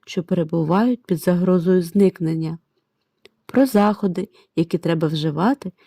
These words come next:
щоб зберегти і відтворити ці рослини і цих тварин. Червона книга складається з чорних, сірих, червоних, жовтих та зелених сторінок.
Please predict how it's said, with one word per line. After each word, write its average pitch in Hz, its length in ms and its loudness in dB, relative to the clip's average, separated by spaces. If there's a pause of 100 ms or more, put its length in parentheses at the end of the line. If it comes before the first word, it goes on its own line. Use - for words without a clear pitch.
(220)
щоб 180 200 -4
зберегти 220 800 0 (120)
і 180 100 0
відтворити 165 800 0 (300)
ці 185 220 0
рослини 202 720 0 (400)
і 240 60 -2
цих - 320 -6
тварин. 190 540 2 (840)
Червона 185 520 2
книга 220 480 0 (140)
складається 185 800 -2
з 160 60 -8
чорних, 202 600 0 (160)
сірих, 202 760 -2 (100)
червоних, 180 760 -2 (420)
жовтих 226 520 -4 (180)
та 180 120 0
зелених 170 500 0
сторінок. 185 640 0